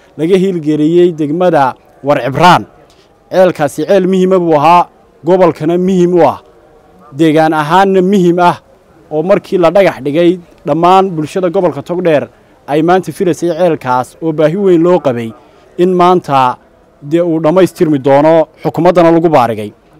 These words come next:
Muddo imika kooban oo aynu joogno, waqtigii la dhagax dhiganayna aynu, aynu garanayno. Muddo bil ku siman ama dhowr iyo labaatan cisho ayaa qalabkii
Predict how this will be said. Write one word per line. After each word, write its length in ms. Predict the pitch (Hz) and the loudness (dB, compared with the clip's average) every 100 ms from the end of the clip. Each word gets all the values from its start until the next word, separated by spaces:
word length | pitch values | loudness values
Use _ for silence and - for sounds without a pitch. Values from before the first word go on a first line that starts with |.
| _ 143 | _ -10
Muddo 260 | 160 165 | -4 0
imika 380 | 202 202 147 147 | 0 0 -4 -8
kooban 480 | - 143 143 165 180 185 156 | -10 -6 -2 -2 -2 -6 -8
oo 100 | 151 | -6
aynu 220 | 147 147 | -6 -6
joogno, 320 | - 143 165 190 | -10 -12 -8 -6
waqtigii 400 | 190 - 170 175 | -8 -10 -10 -8
la 100 | 165 | -8
dhagax 220 | 175 147 135 | -8 -8 -10
dhiganayna 460 | 147 170 175 170 156 | -8 -6 -6 -6 -6
aynu, 320 | 139 127 123 120 _ _ - | -8 -10 -12 -16 _ _ -10
aynu 200 | 147 147 | -8 -6
garanayno. 480 | 160 175 139 117 98 _ _ - - _ _ _ _ _ _ 156 | -2 -2 -2 -8 -16 _ _ -20 -20 _ _ _ _ _ _ -10
Muddo 240 | 160 226 | -2 -2
bil 200 | 220 233 | 0 -4
ku 140 | - 247 | -4 -8
siman 320 | - 190 202 | -6 -4 -4
ama 180 | 180 202 | -4 -2
dhowr 200 | 208 190 | -2 -2
iyo 80 | 190 | -2
labaatan 380 | 160 151 196 | -2 -4 -8
cisho 200 | 160 151 | -12 -8
ayaa 280 | 180 180 185 | -6 -4 -4
qalabkii 680 | 160 185 143 - 175 180 180 | -2 -4 -6 -12 -12 -12 -12